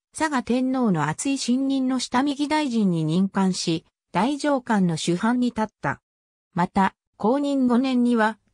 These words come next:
十二位に叙せられるとともに、六月に万太親王らと、新宣聖史録を、佐賀天皇へ提出している。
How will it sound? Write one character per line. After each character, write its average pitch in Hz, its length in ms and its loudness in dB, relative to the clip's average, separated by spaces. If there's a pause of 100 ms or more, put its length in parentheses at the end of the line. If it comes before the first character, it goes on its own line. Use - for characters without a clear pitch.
十 262 160 0
二 269 180 0
位 240 40 4
に 190 120 4
叙 160 140 -2
せ 240 200 0
ら 277 120 0
れ 269 100 0
る 226 140 0
と 180 120 -4
と 180 120 -2
も 185 160 2
に、 180 200 0 (220)
六 190 280 0
月 311 240 -2
に 285 120 -2
万 254 140 0
太 208 160 -4
親 240 340 2
王 240 160 2
ら 208 100 0
と、 160 240 -2 (220)
新 277 280 -2
宣 302 240 -4
聖 277 240 0
史 262 140 -4
録 196 280 0
を、 - 120 -2 (240)
佐 180 160 -2
賀 269 120 0
天 285 300 -4
皇 247 180 0
へ 165 80 0
提 190 220 2
出 - 300 -8
し - 100 -8
て 196 160 0
い 170 120 -2
る。 156 180 -8